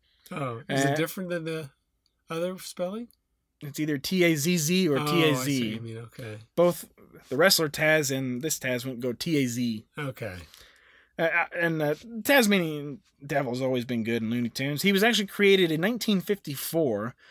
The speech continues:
Speaker 2: but then in six-, nineteen sixty-four, they retired him.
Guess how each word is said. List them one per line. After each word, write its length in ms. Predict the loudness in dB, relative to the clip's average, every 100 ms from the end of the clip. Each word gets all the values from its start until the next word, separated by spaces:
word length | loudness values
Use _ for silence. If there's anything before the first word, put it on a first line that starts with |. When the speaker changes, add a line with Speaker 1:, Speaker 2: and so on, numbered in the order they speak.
| -20 -20 _
Speaker 2:
but 140 | 2
then 280 | 4 6 2 -2 -10 -2
in 640 | 0 2 0 -4 -6 -10 -6
six-, 320 | -2 -2 0
nineteen 320 | 0 0 0
sixty-four, 540 | -2 -2 -4 -2 0
they 140 | 2 2
retired 500 | 2 2 2 2 0
him. 220 | -6